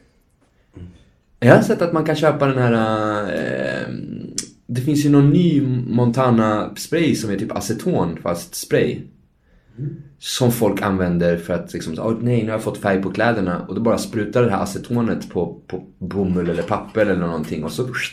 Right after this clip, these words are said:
Speaker 1: försvinner färgen på kläderna ganska
Speaker 2: Det har vi hört
Speaker 1: direkt. Ja?
Speaker 2: Alltså, för så är det med varenda nytt klädesplagg bara, "Det här,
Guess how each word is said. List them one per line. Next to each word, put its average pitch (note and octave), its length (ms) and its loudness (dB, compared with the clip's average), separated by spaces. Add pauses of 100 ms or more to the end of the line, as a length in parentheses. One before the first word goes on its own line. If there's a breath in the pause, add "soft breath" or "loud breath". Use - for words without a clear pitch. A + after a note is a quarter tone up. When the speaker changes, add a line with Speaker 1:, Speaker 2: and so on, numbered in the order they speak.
(180)
Speaker 1:
försvinner C3 400 0
färgen D#2 360 -2
på D#2 80 -10
kläderna D2+ 440 -6
ganska D#2 380 -8 (140)
Speaker 2:
Det B2 80 -2
har C3+ 200 6
vi G2 80 0
hört G2 200 0
Speaker 1:
direkt. F#2+ 440 2 (320 loud breath)
Ja? F#3 220 4
Speaker 2:
Alltså, B2 300 4
för A#2 120 -2
så C3+ 100 4
är C#3+ 140 8
det A#2+ 60 4
med A#2 160 4
varenda B2 360 6
nytt B2 340 4
klädesplagg A2 400 4
bara, F#2+ 180 -2
"Det A#2 140 2
här, B2 160 2